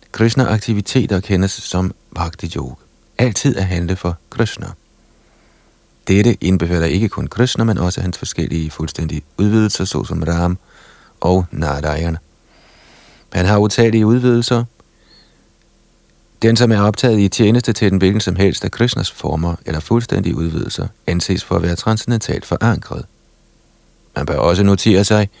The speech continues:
at alle Krishnas former er til fulde transcendentale, lyksalige,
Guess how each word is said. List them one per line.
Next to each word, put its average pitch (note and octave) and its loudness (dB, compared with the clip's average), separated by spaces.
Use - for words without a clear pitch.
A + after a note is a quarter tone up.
at E2+ 0
alle B2 4
Krishnas A#2 0
former F2 0
er - -2
til D#2+ -4
fulde A2 2
transcendentale, A2 -4
lyksalige, F#2+ 0